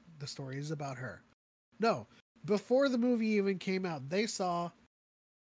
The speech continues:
"Oh gosh, it's female." Their minds were made up already. You know what I mean? I mean, they didn't even know anything about Finn, and their first complaints were,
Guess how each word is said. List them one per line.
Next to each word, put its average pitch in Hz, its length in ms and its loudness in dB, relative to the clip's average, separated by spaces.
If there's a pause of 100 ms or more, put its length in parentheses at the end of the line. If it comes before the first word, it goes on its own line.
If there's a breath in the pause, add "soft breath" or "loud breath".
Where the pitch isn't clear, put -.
(120)
"Oh 180 360 8
gosh, 208 400 6
it's 147 160 -6
female." 175 640 -4 (1000)
Their 127 120 -6
minds 127 400 -6
were 135 100 -8
made 120 220 -8
up 117 180 -10
already. 82 440 -14 (280)
You 120 120 -8
know 123 80 -6
what 117 100 -6
I 113 60 -8
mean? 110 200 -12 (380 loud breath)
I 165 60 -8
mean, 160 240 -6 (800)
they 190 120 2
didn't 214 140 0
even 143 220 -6
know 147 180 -4
anything 220 380 -2
about 123 260 -6
Finn, 123 420 -6 (140)
and 165 140 -6
their 180 160 0
first 202 360 -2
complaints 202 480 -4
were, 170 360 -2